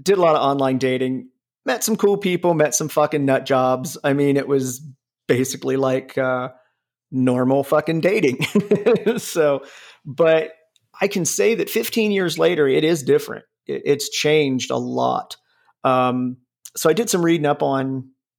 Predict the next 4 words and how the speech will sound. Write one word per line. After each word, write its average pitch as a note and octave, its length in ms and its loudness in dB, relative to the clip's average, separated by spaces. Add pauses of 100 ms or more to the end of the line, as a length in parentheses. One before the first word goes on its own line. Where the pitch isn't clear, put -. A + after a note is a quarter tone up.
(160)
on C3 200 2
Tinder, C3 500 -2 (500)
and C#3 540 2 (1120)
there's, D3 680 0